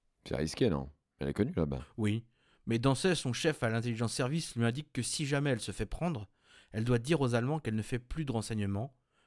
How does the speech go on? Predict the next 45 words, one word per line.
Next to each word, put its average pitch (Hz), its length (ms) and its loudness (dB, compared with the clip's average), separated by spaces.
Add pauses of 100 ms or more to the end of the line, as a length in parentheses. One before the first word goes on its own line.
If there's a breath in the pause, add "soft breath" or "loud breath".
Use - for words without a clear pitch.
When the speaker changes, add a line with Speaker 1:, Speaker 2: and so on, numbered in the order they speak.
Speaker 2:
mais 110 60 -2
qu'elle 123 120 2
est 120 120 0
envoyée 139 340 2
pour - 180 -10
préparer 123 360 0
la 110 120 2
lutte - 300 -4
contre 139 260 -2
les 127 80 2
communistes. 113 600 -4 (480)
Et 120 100 0
Dancet 135 320 2
l'autorise 107 420 -2
même 139 300 0 (520 soft breath)
à 107 100 0
donner 127 240 4
son 156 180 -2
numéro 123 500 0
aux 110 140 2
Allemands 110 240 2
si 113 160 -8
besoin. 98 320 -4 (220)
Speaker 1:
Ça 85 100 -2
te 76 60 -6
paraît 85 260 4
réaliste ? 85 480 0 (200)
Speaker 2:
Qui 117 140 -6
sait ? 95 240 -4 (1040)
L'anticommunisme 123 800 2
n'a 98 120 0
pas 110 140 2
lâché 104 320 0
Marie-Madeleine, 107 600 0
qui 107 200 -6
en 95 80 -2
revanche 123 460 -2 (280 soft breath)
revient 120 260 0
en 120 100 2
France 147 420 -2
en 110 60 -6
tant 123 140 -4
que 120 120 -4
gaulliste 123 520 0
convaincue. 107 540 -4